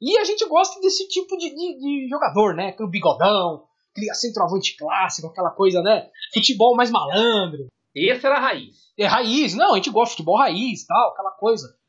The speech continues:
Speaker 1: Então a gente quis homenageá-lo. É uma homenagem ao Valdir Bigode. E o que que a gente faz aqui?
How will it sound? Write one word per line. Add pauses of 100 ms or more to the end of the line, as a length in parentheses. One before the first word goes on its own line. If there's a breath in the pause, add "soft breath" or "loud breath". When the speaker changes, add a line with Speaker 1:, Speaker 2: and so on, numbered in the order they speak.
(120)
Speaker 1:
Então
a
gente
quis
homenageá-lo.
É
uma
homenagem
ao
Valdir
Bigode. (420)
E
o
que
que
a
gente
faz
aqui?